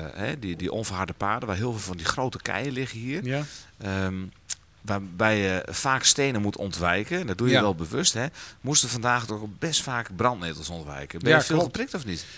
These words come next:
Speaker 2: Ik heb wel een paar, eh, op mijn handen en op mijn benen heb ik wel
Speaker 1: Ja.
Speaker 2: flink wat te pakken gehad, ja.
Speaker 1: Ja.
Speaker 2: Ja.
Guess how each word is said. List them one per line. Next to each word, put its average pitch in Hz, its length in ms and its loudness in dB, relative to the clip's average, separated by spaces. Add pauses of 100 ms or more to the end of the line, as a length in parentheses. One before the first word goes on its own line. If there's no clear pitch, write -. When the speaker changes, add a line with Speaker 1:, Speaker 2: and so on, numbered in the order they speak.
(140)
Speaker 2:
Ik 143 160 -8
heb 151 140 0
wel 170 120 -4
een 165 100 -6
paar, 160 240 -2
eh, 143 240 -6
op 151 100 -6
mijn 143 160 0
handen 175 400 0
en 160 120 -6
op 156 100 -6
mijn 151 160 -2
benen 185 340 0
heb 190 140 -6
ik 175 60 -8
wel 107 100 -2
Speaker 1:
Ja. 110 80 2
Speaker 2:
flink 180 240 -4
wat 170 120 -8
te - 60 -12
pakken 143 280 -6
gehad, 101 240 -10
ja. 101 100 -8
Speaker 1:
Ja. 113 240 0
Speaker 2:
Ja. 139 240 -4